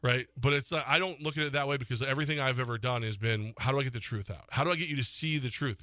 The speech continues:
And you can't, you can't get somebody to see the truth by being negative about a god. And as far as basketball goes, Michael Jordan is a god. Like, think about it. You,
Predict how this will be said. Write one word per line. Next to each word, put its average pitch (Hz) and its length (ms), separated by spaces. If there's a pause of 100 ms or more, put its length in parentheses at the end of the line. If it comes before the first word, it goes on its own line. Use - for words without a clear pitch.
(140)
And 151 160
you 156 80
can't, 185 340 (140)
you 127 160
can't 196 300
get 170 160
somebody 165 260
to 131 80
see 175 160
the 131 140
truth 151 540 (340)
by 131 80
being 135 320
negative 147 420
about 127 340
a 120 120
god. 107 520 (520)
And 147 180
as 143 140
far 185 200
as 165 120
basketball 160 760
goes, 113 680 (280)
Michael 147 320
Jordan 135 340
is 120 120
a 120 120
god. 95 380 (480)
Like, 143 200 (240)
think 196 220
about 185 240
it. 139 80
You, 185 80